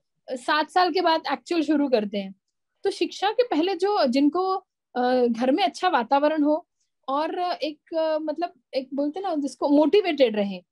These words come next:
कि लड़की है तो ऐसा नहीं, तो उस हिसाब से ना, थोड़ी basic चीजें, basic confidence building parents से होती है। और अगर एक बार आपका confidence building हो जाता है, तो फिर जब आप नौकरी शुरू करें, जैसे दसवीं, बारहवीं, तो आसानी से, देखो, आजकल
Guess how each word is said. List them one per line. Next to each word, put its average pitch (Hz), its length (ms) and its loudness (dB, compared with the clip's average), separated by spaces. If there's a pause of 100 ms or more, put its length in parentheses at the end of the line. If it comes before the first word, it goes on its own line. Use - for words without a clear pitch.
(280)
कि 311 140 -2
लड़की 277 400 2
है 285 220 4
तो 277 300 -4
ऐसा 247 280 -6
नहीं, 247 220 -6 (320)
तो - 60 -10
उस 339 240 -8
हिसाब 359 280 -2
से 415 140 -4
ना, 453 100 -2
थोड़ी 427 280 0
basic 277 380 2
चीजें, 294 380 2
basic 285 360 2
confidence 330 500 2
building 320 340 2 (360)
parents 285 380 4
से 294 60 2
होती 220 220 2
है। 214 60 -4
और 254 160 -4
अगर 330 280 -4
एक 277 200 -6
बार 349 120 0
आपका 339 200 -4
confidence 294 560 0
building 277 420 -2
हो 285 140 6
जाता 247 300 2
है, 202 220 -4 (500)
तो 403 100 0
फिर 415 260 0
जब 294 200 2
आप 349 260 0
नौकरी 277 460 2
शुरू 339 220 0
करें, 294 200 0
जैसे 311 160 -2
दसवीं, 247 280 0
बारहवीं, 294 280 2
तो 349 80 -4
आसानी 277 360 -4
से, 302 100 -6
देखो, 285 180 -6
आजकल 285 360 -6